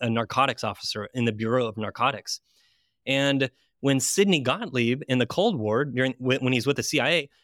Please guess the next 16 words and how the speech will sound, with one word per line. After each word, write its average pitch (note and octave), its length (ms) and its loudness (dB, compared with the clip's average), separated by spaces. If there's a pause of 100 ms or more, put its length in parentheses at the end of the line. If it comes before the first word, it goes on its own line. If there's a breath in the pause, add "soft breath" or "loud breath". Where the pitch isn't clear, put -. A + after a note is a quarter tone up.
(140)
when D3 120 2
he's F#3 280 0
looking E3 460 2
to D3+ 120 -2
conduct C3 440 0
truth E3 280 0
drug C#3+ 200 0
experiments, C#3 760 -2 (180)
who F3 220 4
does F#3 120 6
he E3 120 2
hire C#3 320 0
to E3 100 -4
conduct B2+ 300 0
these D3 160 0
experiments? F3+ 600 0